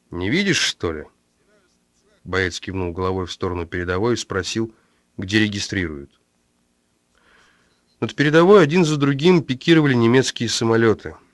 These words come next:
Какие-то новые, не похожие на утренние. Маленькие, двукрылые, точно бабочки. Они долго кружились один за другим,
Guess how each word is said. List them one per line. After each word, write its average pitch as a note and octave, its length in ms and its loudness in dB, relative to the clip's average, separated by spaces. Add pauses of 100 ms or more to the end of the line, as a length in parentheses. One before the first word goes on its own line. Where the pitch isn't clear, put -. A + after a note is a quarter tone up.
(220)
Какие-то A2+ 400 -6
новые, A2+ 400 2
не E2+ 100 -6
похожие G2+ 540 -2
на G#2+ 140 0
утренние. D#2 640 -6 (440)
Маленькие, F#2 680 -4
двукрылые, F#2 720 -6
точно A#2 340 -4
бабочки. G2+ 540 -4 (800)
Они F#2+ 140 -6
долго G2+ 280 0
кружились G2 580 -4
один G2 240 -6
за F2+ 120 -8
другим, F#2 560 -6